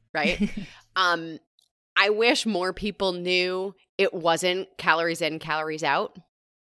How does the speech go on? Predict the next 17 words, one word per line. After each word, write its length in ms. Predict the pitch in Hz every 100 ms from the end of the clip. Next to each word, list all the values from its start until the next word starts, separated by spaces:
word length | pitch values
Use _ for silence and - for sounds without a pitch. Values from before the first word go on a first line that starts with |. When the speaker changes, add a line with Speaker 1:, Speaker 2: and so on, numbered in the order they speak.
| _ _
Speaker 1:
Look, 220 | 196 175 185
at 100 | -
some 180 | 208
point 320 | 202 220 220 185
you 80 |
can't 300 | 175 196 170 -
eat 180 | 175
any 220 | 160 160 165
less 260 | 151 151
in 120 | 165
a 20 | 151
day 300 | 160 156 175
or 60 |
move 240 | 160 160 151
anymore, 500 | 147 143 107 - 156 _ _ -
right? 280 | 165 185 -
If 160 | 202